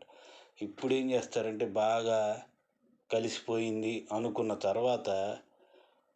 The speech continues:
కుక్కర్ గిన్నెలో ఉడికించుకున్న పప్పు ఉంది కదా, పప్పు మొత్తం వేసేసుకోండి. పప్పు మొత్తం వేసేసుకుని బాగా కలియబెట్టండి చక్కగా మొత్తం కలిసేటట్టుగా.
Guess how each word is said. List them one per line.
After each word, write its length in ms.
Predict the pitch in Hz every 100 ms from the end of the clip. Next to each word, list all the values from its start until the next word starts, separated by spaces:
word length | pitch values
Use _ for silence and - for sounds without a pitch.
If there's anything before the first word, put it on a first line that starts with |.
| _ _ _ -
కుక్కర్ 300 | 120 139 127
గిన్నెలో 300 | 127 123 120
ఉడికించుకున్న 680 | 113 113 117 120 - 117
పప్పు 360 | 107 117 110 -
ఉంది 180 | 123 120
కదా, 300 | 127 196 - - - _ -
పప్పు 380 | 110 110 - 107
మొత్తం 540 | 104 104 - 135 117
వేసేసుకోండి. 640 | 107 98 92 - 90 80 - _ _ _ _ _ _ - _ _ _ _ _ _ _ _ _ _ -
పప్పు 260 | 104 - 113
మొత్తం 420 | 170 165 123 113
వేసేసుకుని 560 | 113 - 110 - 160
బాగా 540 | 151 104 104 107 107 113
కలియబెట్టండి 800 | - 95 104 101 95 - 87 82 - _ _ _
చక్కగా 320 | - 104 - 101
మొత్తం 460 | 101 101 - 107
కలిసేటట్టుగా. 760 | - 101 101 104 95 90 85